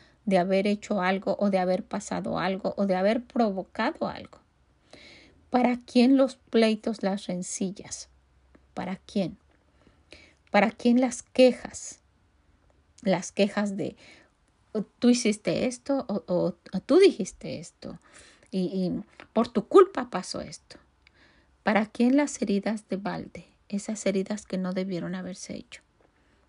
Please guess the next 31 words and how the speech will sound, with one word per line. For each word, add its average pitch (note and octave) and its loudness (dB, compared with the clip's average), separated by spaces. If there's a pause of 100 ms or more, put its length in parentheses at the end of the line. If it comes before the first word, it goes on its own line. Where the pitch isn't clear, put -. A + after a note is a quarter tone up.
(500)
¿Para G3+ 2
quién A#3+ 2
lo C4+ 4
amorateado G#3+ -2
de G3 -2
los F3+ -6
ojos? - -8 (340)
Llegar G3+ 0
hasta A#3+ -4
los G#3+ -6
golpes, - -2 (760)
¿verdad? F#3+ -2
A G#3 -2
decirse A3 0
cosas A#3+ -4
feas. - -2 (240)
¿Sabe G#3 4
para A#3+ -2
quién? F4 -2 (220)
Y F#3 2
ahí F#3 4
contesta. - -4 (840)
"Para G3 6
los G3 0
que G#3 -4
se F#3 2
detienen G3 2
mucho G#3+ -2
en D4 4
el A3 0
vino, G#3+ -8